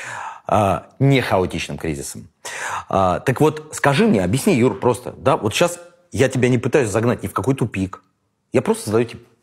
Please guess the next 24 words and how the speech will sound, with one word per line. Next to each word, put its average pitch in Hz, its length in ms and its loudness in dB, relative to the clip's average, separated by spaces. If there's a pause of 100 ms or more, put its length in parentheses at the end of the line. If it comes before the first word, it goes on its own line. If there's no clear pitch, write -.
(140)
простой 117 280 -2
человеческий - 440 -2
вопрос. 85 400 -6 (500)
Почему 147 640 0 (480)
в - 100 -20
первый 208 320 2
день 160 200 0
войны, 113 400 -2 (840)
в - 120 -12
третий 123 340 2
день 98 180 -2
войны 87 400 -4 (160)
нельзя 113 240 0
было 107 120 -2
сказать: - 380 -10
"Стоп, - 400 0
ребята, 82 480 -2
остановитесь, 147 920 -2 (960)
давайте 151 480 2
ся-, - 160 -4
чтобы 143 260 2
не 143 80 4
умирали 143 440 4
люди. 113 340 -2